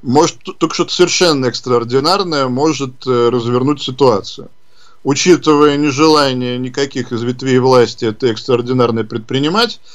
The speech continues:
а, не надейтесь, не ждите, что Трамп вернется, даже если вам этого очень хочется.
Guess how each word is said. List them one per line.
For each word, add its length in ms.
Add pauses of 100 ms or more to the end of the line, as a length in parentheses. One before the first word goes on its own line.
(280)
а, 340
не 120
надейтесь, 760
не 140
ждите, 480
что 200
Трамп 320
вернется, 540
даже 200
если 120
вам 100
этого 180
очень 220
хочется. 460